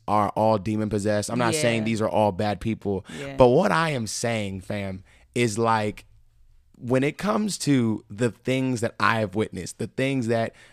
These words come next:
Speaker 1: me and Valerie have witnessed, yo, like,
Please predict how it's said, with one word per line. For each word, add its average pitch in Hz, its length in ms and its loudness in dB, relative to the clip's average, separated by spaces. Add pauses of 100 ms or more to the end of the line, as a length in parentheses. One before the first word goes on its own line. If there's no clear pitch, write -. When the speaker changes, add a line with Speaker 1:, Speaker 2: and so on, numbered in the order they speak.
(100)
Speaker 1:
me 123 300 2
and 113 160 0
Valerie 113 440 0
have 104 220 -6
witnessed, 113 680 -2
yo, 120 460 4 (440)
like, 117 460 0